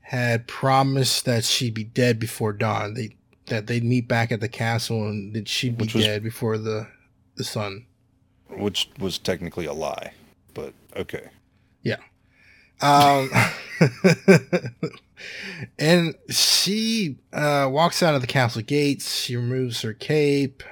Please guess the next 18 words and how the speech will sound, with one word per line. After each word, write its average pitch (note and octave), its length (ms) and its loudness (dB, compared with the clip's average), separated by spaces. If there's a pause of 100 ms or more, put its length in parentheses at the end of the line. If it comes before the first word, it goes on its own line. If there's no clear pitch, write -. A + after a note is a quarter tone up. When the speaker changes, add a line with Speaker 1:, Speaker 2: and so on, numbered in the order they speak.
(220)
Speaker 1:
Um, A2+ 680 -6 (920)
Speaker 2:
She - 240 -8
gets F2 260 -4
naked. A#2+ 500 4 (360)
Speaker 1:
Yeah. - 500 6 (220)
One B2+ 220 -2
more C#3 260 2
naked B2+ 260 0
ass C3 240 2
shot B2+ 340 4
for C3+ 140 -2
the A#2 80 0
season. C3+ 800 0
And A2+ 680 -2
she - 240 0
takes E3+ 300 2
off E3 280 2
this C#3 320 -2